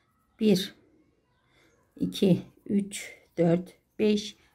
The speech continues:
ve altı. Altı zincirimi çektim. Şöyle ters tarafına çevirdim bakın. Bu dört tane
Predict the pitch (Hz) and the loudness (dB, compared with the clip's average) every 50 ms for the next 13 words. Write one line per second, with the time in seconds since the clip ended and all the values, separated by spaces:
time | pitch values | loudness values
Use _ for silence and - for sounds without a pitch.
0 | _ _ - - - - - - - - - - - _ _ _ _ _ _ - | _ _ -10 -8 -6 -4 -4 -6 -6 -8 -12 -18 -20 _ _ _ _ _ _ -20
1 | - - _ _ _ - 247 269 277 277 - 285 240 208 180 165 165 156 294 277 | -20 -20 _ _ _ 0 2 2 2 2 0 -2 2 2 4 4 4 4 4 4
2 | 294 277 - - 285 277 277 269 - 240 220 226 233 - - 311 240 208 208 - | 2 2 0 -2 -2 -2 -2 -2 -2 0 0 0 0 0 0 2 2 2 2 2
3 | - 349 330 320 320 - - 208 185 175 185 196 202 214 220 - - - 156 151 | 4 6 6 6 4 2 0 0 2 2 2 0 0 0 -2 -2 -2 -2 -2 -2
4 | 151 151 - 180 175 - - _ _ _ _ - - - - - _ _ _ 320 | -2 -4 -6 -8 -10 -10 -14 _ _ _ _ -20 -20 -20 -20 -20 _ _ _ 0
5 | 302 269 311 349 359 359 - - 311 269 214 185 170 151 151 190 294 302 - | 4 6 8 6 6 4 2 2 4 6 6 8 6 6 6 6 4 2 0